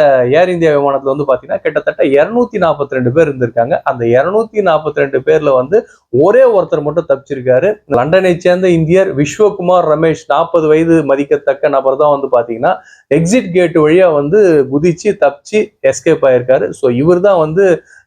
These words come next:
அஹ், அதுல இருந்து தப்பிச்சவர். அஹ், காவல்துறை, அகமதாபாத் காவல்துறை என்ன சொல்றாங்கன்னா, அந்த விமானத்துல டிராவல் பண்ண அத்தனை பேரும் வந்து கண்டிப்பா இறந்திருப்பாங்க, ஒருத்தர் கூட பொழைச்சிருக்க மாட்டாங்க.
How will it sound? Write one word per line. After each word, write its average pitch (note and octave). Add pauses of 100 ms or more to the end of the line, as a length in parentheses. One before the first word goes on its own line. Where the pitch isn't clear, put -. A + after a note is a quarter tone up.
அஹ், A#2+
அதுல B2+
இருந்து D3
தப்பிச்சவர். C#3+ (100)
அஹ், B2+
காவல்துறை, F3+
அகமதாபாத் D#3+
காவல்துறை D#3
என்ன D3+
சொல்றாங்கன்னா, B2 (260)
அந்த B2
விமானத்துல G#3
டிராவல் D3+
பண்ண C#3
அத்தனை G#3
பேரும் F3
வந்து D3+
கண்டிப்பா C#3
இறந்திருப்பாங்க, C3+
ஒருத்தர் E3+
கூட G3+
பொழைச்சிருக்க D3
மாட்டாங்க. A#2+